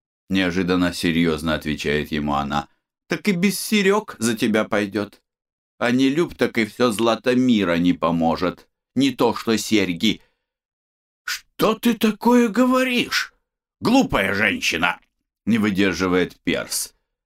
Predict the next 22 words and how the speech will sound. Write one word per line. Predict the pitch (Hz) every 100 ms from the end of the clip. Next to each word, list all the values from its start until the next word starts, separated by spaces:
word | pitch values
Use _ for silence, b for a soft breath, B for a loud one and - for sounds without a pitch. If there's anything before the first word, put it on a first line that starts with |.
| _ _ _ _
«Где | 104 117 127
это | 120 131
видно, | 120 143 107 120
чтобы | - 113 113
злато | 92 101 131 98 110
в | 98
любви | 110 104 110 104
не | 101
помогало?» | 92 95 98 98 92 90 90 87 - _ _ _ _ _ _ _ _ _ -
Но | 90 165
девушка, | 170 180 175 175 180 165
не | 156
слушая | 147 151 160 - 151
его, | 135 131 139 135
уходит | 123 123 110 107
прочь. | - 90 67 - - _ _ _ _ _ _ _ _ -
Молодой | 76 64 73 90
человек, | - 78 76 90 90
которого | - 73 80 82 80 80
Ибрагим | 78 85 82 87
назвал | 82 78 76 78 76
боярином, | 73 73 71 69 80 104 120